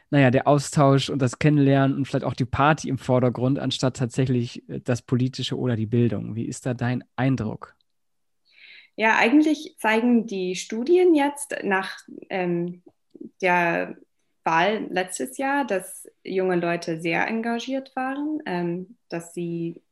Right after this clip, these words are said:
Speaker 2: aktiv als Volunteers im Wahlkampf waren, dass sie, ja, eine viel größere Prozentteil, ähm, gewählt haben. Ähm, auch, dass viele, viele sehr, ähm, engagiert auch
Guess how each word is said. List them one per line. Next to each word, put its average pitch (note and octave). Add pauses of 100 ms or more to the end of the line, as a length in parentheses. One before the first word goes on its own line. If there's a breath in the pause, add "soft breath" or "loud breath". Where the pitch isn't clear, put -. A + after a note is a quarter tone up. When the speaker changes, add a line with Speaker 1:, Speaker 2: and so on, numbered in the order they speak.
(140)
Speaker 2:
aktiv F#3
als E3 (440)
Volunteers A#3+ (140)
im G3+
Wahlkampf G#3 (140)
waren, G3 (400 loud breath)
dass F3
sie, E3+ (100)
ja, - (640)
eine E3
viel G#3
größere F3+ (260)
Prozentteil, F3
ähm, E3
gewählt A3+
haben. F#3+ (460 loud breath)
Ähm, E3+
auch, F3+
dass -
viele, G3+
viele F3+
sehr, F3 (160)
ähm, E3+
engagiert E3+
auch E3+